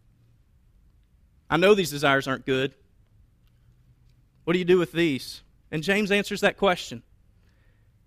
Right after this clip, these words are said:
He says in that same verse, verse three, or, or, yeah, verse three, "You ask and do not s-,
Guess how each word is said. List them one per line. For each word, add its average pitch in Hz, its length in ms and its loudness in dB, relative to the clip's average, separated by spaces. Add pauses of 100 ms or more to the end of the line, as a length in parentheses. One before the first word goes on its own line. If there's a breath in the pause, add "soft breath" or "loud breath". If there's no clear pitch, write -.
(360)
He 185 80 -4
says 185 460 -2
in 175 60 -6
that 156 160 -6
same 196 260 -2
verse, 170 340 0
verse - 280 -6
three, 170 360 -4 (1500)
or, 147 140 -2
or, 143 200 -4 (100)
yeah, 143 140 -4
verse 127 240 -10
three, 160 220 -6
"You 160 160 -2
ask 190 240 2
and 208 100 -2
do 202 80 0
not 196 140 0
s-, - 220 -8